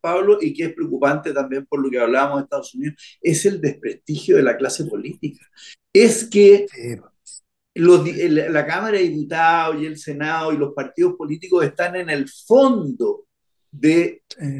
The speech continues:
Speaker 1: el aprecio de la
Speaker 2: Pero
Speaker 1: ciudadanía.
Speaker 2: llevamos, llevamos quince años con el cuento. Y al final, César, ¿por qué? A propósito de, de lo que tú dijiste,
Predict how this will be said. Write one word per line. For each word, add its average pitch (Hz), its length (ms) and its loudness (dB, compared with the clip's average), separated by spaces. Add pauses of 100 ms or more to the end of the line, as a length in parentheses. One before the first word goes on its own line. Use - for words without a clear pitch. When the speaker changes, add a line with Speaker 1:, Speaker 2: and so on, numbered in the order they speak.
(200)
Speaker 1:
el 147 160 -2
aprecio 165 520 0
de 165 60 0
la 151 120 -2
Speaker 2:
Pero 147 180 2
Speaker 1:
ciudadanía. 139 400 0
Speaker 2:
llevamos, 160 240 0
llevamos 147 420 0
quince 170 440 0
años 196 260 2
con 185 140 -4
el 160 120 -6
cuento. 185 440 -8 (440)
Y 160 80 -2
al 147 140 -2
final, 160 540 0
César, 165 400 -4
¿por 139 240 -2
qué? 175 100 2
A 156 40 0
propósito 160 420 0
de, 143 180 0
de 143 60 0
lo 131 100 -4
que 127 80 -6
tú 143 120 -4
dijiste, 156 520 -6